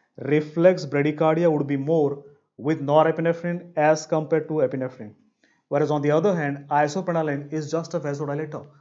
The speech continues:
so it will cause reflex tachycardia. So in total, if I'll find out the net effect here,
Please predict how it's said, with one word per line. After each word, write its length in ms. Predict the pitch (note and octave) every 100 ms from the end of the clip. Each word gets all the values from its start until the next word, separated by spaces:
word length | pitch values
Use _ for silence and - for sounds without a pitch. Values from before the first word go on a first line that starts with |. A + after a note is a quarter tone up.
| _
so 120 | -
it 40 | D3
will 80 | D3
cause 360 | D3 C#3+ C#3+ - C3+
reflex 640 | D3 D3 D3+ C#3 - - _ _ _ -
tachycardia. 540 | C#3 C#3+ D3 C3+ A#2 -
So 160 | - F3
in 100 | E3+
total, 420 | F#3+ D#3+ B2+ - _ _ _ _ _ _ -
if 140 | D3+
I'll 100 | D#3
find 280 | D3+ D#3 F3
out 140 | F3
the 80 | D#3+
net 400 | C#3+ C#3+ E3+ F3
effect 400 | D#3+ - D#3+ D#3+
here, 300 | D#3 C3+